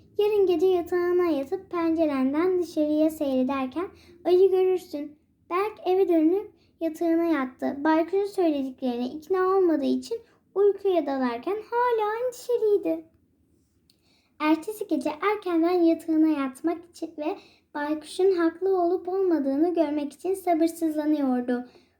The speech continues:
Işığı kapatıp yatağına girdi. Baykuşun dediği gibi pencereye doğru baktı. Ay bütün ihtişamıyla oradaydı.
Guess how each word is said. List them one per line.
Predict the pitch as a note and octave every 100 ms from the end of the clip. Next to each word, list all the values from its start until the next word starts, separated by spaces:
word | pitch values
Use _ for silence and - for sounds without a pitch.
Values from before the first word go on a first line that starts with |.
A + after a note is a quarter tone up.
| _
Işığı | - E4 - F#4+ G4
kapatıp | F#4+ E4 D4+ D4+ F4 F4 F#4+
yatağına | D#4+ D4+ D#4+ D#4+ D#4 D#4+ D#4+ - _
girdi. | C#4 C4 B3+ B3+ B3+
Baykuşun | D4 D4 D4 - F#4+ G4 E4+
dediği | D4 C#4 D4 F#4+ F#4+ - _ _ _
gibi | C#4 B3+ C#4+
pencereye | D#4 D#4 D#4+ D#4+ E4 D4+ D4+ D#4+
doğru | C#4+ C4+ D#4 D4+
baktı. | C4 B3+ - B3 B3 - _ _
Ay | F4 F#4 E4
bütün | E4+ E4+ G#4+ G#4 F#4+ F#4 F4 E4+
ihtişamıyla | E4 - - D#4+ D#4 D#4 D4 D4 D4 D4 _ _ F4 F4+ D#4 C#4 E4+
oradaydı. | F#4+ F4 D#4+ C#4+ C4+ C4